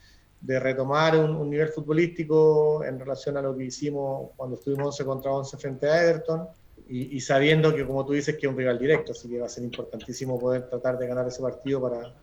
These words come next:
eh, alargar ese, es-, ese, esa cantidad de puntos que tenemos sobre ellos y,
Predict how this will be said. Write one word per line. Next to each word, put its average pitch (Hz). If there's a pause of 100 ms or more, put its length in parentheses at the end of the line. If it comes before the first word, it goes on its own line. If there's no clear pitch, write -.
(580)
eh, 117 (100)
alargar 120
ese, 135
es-, -
ese, 120
esa 120
cantidad 127
de 131
puntos 143
que 143
tenemos 139
sobre 139
ellos 156
y, 131